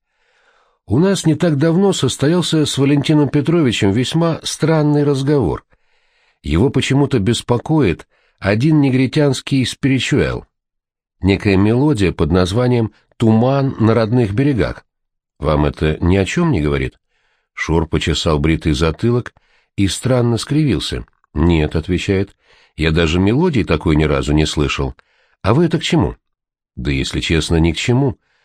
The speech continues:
Вождь ничего не говорит просто так, не по делу. А тут обратил наше с Лаврентием внимание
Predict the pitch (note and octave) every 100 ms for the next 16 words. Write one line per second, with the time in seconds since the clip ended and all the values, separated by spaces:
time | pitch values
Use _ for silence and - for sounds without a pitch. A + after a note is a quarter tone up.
0 | _ _ _ _ - F#2 G#3 - F#3+ F3+
1 | F3+ F3+ F#3 E3+ E3+ F3 D#3+ E3 D3+ F3+
2 | F3 D2 - D#2 F2 B2 C3 E2 C#2+ C2
3 | A1+ _ - D2 - F#3+ - _ _ _
4 | _ - D2+ F#3 F3+ F3 B2+ D3 - C3+
5 | - A2+ A2+ C3+ A#2+ A2 F2 F2 F#2 E2
6 | F2 A2 C3+